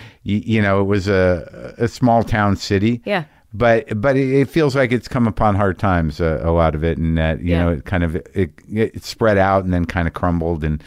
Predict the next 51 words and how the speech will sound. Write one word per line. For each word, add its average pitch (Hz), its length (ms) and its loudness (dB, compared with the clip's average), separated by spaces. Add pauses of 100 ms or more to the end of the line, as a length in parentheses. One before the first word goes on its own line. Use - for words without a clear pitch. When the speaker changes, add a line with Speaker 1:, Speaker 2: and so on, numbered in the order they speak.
(180)
Speaker 1:
I 113 100 0
don't 117 140 2
know 95 100 2
really 95 300 2
what's 87 220 0
going 85 320 0
on 95 220 0
there 82 140 0
anymore 78 520 -4
Speaker 2:
I 78 80 -6
don't 82 160 -8
know 82 60 -4
Speaker 1:
economically. 92 440 -2
Speaker 2:
too 160 80 -6
much 147 240 -14
either. 90 460 -16
Speaker 1:
I - 80 0
know 110 160 2
they 98 80 2
got 98 140 0
that 87 160 -4
big 85 140 -2
studio 98 480 2
there 78 200 -2
now. 71 300 -6 (400)
Speaker 2:
Yeah, 233 260 -2
I 226 100 0
know 262 140 0
they 302 120 -2
were. 262 320 -2 (200)
Ha-, - 240 -12 (480)
I 220 80 -2
don't 233 120 -2
know 214 60 -2
exactly 175 380 -2
what 175 80 -2
was - 80 2
Speaker 1:
Yeah. 190 100 4
Speaker 2:
going 170 160 0
on 165 60 -2
with 165 100 -8
it, 165 40 -6
but 170 80 -6
I 165 40 -4
know 190 120 -4
they 196 80 -6
were - 80 -6
having - 180 -12
a - 60 -10
hard 185 240 -8
time. 160 420 -8